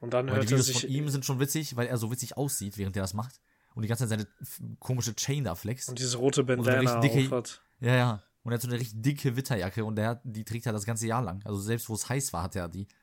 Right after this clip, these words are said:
Speaker 1: <laughs>
Speaker 2: So, das ist einfach echt ein kurioser Typ.
Speaker 1: Und dann
Speaker 2: Und
Speaker 1: hört er
Speaker 2: wie
Speaker 1: sich
Speaker 2: gesagt,
Speaker 1: so an
Speaker 2: für
Speaker 1: wie
Speaker 2: diese Slideshows, für diese Slideshows wurde sein Dings die ganze Zeit benutzt und
Speaker 1: Ja.
Speaker 2: TikTok
Speaker 1: Ja, ja.
Speaker 2: Slideshows sowieso goated. Ja.
Speaker 1: Und dann hört er sich so an, wie wenn ich Podcast-Intro mache. Ähm,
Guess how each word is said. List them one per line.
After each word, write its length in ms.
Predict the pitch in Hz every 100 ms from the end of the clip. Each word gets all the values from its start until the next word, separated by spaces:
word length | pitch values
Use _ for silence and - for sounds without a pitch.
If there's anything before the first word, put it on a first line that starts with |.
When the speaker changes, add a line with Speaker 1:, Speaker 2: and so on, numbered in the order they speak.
| _ -
Speaker 1:
<laughs> 360 | - 131 - -
Speaker 2:
So, 160 | 107 107
das 140 | 107
ist 100 | 104
einfach 320 | 110 117 113
echt 200 | 123 123
ein 60 | 123
kurioser 360 | 113 113 110 113
Typ. 160 | 113 - - _ -
Speaker 1:
Und 140 | - 113
dann 180 | 120 123
Speaker 2:
Und 60 |
Speaker 1:
hört 220 | 123 135
er 80 | 135
Speaker 2:
wie 40 | 127
Speaker 1:
sich 100 | 120
Speaker 2:
gesagt, 100 | 117
Speaker 1:
so 160 | 127
an 100 | 131
Speaker 2:
für 60 | 127
Speaker 1:
wie 80 | 127
Speaker 2:
diese 220 | 123 127
Slideshows, 840 | 127 123 127 - 120 117 - - -
für 120 | 139
diese 140 | 117 110
Slideshows 560 | - 117 117 110 104 107
wurde 160 | 104
sein 340 | - 104 104 104
Dings 240 | 104 101
die 80 | 98
ganze 180 | 92 101
Zeit 60 | 90
benutzt 300 | 92 90 -
und 180 | 82 82 -
Speaker 1:
Ja. 260 | 110 107 104 -
Speaker 2:
TikTok 260 | 113 - 98
Speaker 1:
Ja, 40 |
ja. 40 |
Speaker 2:
Slideshows 460 | 107 101 - 87 85
sowieso 300 | 92 90 82
goated. 380 | 82 87 87 - _ _ _ _ _ _ _ _ _ _ _ _ _ _ _ _ _ _ -
Ja. 220 | 113 90 -
Speaker 1:
Und 200 | 135 123
dann 100 | 120
hört 160 | 123
er 60 | 127
sich 140 | 120
so 120 | -
an, 80 | 127
wie 240 | 120 123 117
wenn 140 | 123
ich 180 | 123 -
Podcast-Intro 640 | 131 - 120 - 127 131
mache. 320 | 123 123 127 120 - -
Ähm, 520 | 143 147 151 151